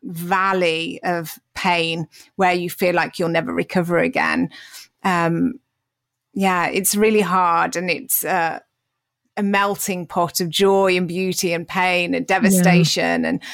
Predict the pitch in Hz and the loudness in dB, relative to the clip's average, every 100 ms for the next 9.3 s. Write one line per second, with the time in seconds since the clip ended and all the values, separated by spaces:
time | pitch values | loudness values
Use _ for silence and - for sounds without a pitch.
0 | - - 202 202 196 196 185 185 180 180 | -14 -6 -4 -2 -4 -2 2 2 2 2
1 | 175 165 - 220 214 202 196 175 196 185 | 0 -4 -2 -2 2 2 4 2 2 2
2 | 180 180 170 - 175 175 170 175 190 180 | 2 2 0 -4 -6 -4 -6 -4 -4 -2
3 | 180 180 - 180 170 170 175 175 170 - | 0 -2 0 -2 0 0 0 0 -4 -2
4 | 185 - 165 175 90 - - - - - | 0 0 0 0 0 -2 -8 -12 -10 -2
5 | 208 202 - 196 185 180 185 - 185 160 | 0 0 -2 -2 -2 -2 -2 -2 -6 -6
6 | 180 170 - 175 175 - 175 190 180 175 | -6 -4 -4 -4 -4 -6 -4 0 0 -2
7 | 170 185 185 180 175 175 180 - - 180 | 0 2 2 0 -2 -4 -4 -8 0 2
8 | 170 185 170 180 160 185 - - - 226 | 4 4 4 4 2 -2 -10 -14 0 2
9 | 214 185 | 4 2